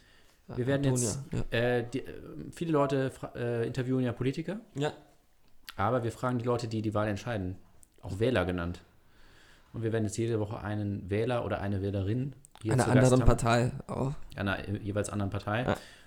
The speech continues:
Speaker 2: Und dann fragen, was, was zum Teufel die sich dabei denken, diese <laughs> Partei zu wählen.
Speaker 1: Sollen, aber ich find eigentlich,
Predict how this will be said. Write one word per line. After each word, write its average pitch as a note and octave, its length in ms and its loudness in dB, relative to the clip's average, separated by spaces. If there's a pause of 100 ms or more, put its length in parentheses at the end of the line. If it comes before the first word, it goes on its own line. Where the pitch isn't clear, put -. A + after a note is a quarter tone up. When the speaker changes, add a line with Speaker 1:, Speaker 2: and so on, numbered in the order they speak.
Speaker 2:
Und A2+ 140 -2
dann A2+ 120 0
fragen, A2+ 380 -2
was, - 340 -6
was A#2 140 -4
zum G#2 160 -4
Teufel A2 320 0
die G#2 80 -2
sich G2+ 120 -2
dabei G#2+ 200 -2
denken, G2+ 340 -6 (460)
diese - 280 6
<laughs> - 20 12
Partei G#2+ 260 6
zu F#2+ 220 -4
wählen. G2 340 -2 (680)
Speaker 1:
Sollen, E3 420 12
aber C#3+ 460 8
ich C#3 120 0
find F3 320 4
eigentlich, D#3+ 380 2